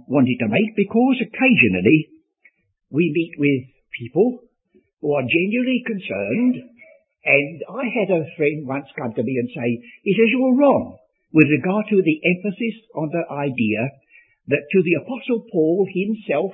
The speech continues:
personally was entrusted this mystery." Because he says, "Look,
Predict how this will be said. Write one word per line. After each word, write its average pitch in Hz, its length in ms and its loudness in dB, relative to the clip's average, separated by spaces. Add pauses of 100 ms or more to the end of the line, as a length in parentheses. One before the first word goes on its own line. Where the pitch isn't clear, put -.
personally 160 800 -2 (420)
was 156 180 2 (280)
entrusted 156 800 -2
this 180 220 2 (100)
mystery." - 420 -4 (140)
Because 202 380 2
he 247 180 0
says, 151 400 4
"Look, - 320 2